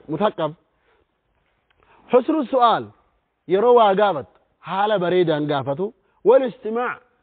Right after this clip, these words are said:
haala bareedaan dhaggeeffatu. فالفهم، waan dhageesse fahamu. فالعمل، eeganaatti dalagu. المناظرة، بلا مماراة،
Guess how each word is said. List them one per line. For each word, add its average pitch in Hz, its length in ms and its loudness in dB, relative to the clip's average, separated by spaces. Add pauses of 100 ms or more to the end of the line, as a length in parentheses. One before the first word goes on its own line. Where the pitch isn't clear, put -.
(120)
haala 240 240 4
bareedaan 196 440 0
dhaggeeffatu. 147 680 -6 (340)
فالفهم، 208 560 0 (360)
waan 208 280 0
dhageesse 170 420 -4 (140)
fahamu. 180 440 0 (320)
فالعمل، 202 540 2 (280)
eeganaatti 180 540 0
dalagu. 147 400 -2 (300)
المناظرة، 202 760 2 (180)
بلا 208 240 2
مماراة، 143 480 -4